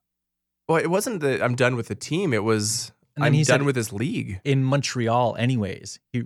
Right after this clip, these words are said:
Speaker 2: he quoted that and said, "In Montreal anyways."
Speaker 1: Oh, I missed that one.
Speaker 2: Yeah, he quote tweeted his own tweet.
Speaker 1: Wow.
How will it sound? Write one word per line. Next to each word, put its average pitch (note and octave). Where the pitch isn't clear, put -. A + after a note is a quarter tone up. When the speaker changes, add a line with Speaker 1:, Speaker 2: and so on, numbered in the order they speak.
Speaker 2:
he A#2+
quoted B2
that G2+
and G#2+
said, G#2
"In A#2+
Montreal G#2
anyways." F#2+
Speaker 1:
Oh, B2+
I A2
missed B2+
that G2
one. G#2+
Speaker 2:
Yeah, D#3
he A#2
quote C3+
tweeted B2
his A#2
own A#2
tweet. G#2+
Speaker 1:
Wow. -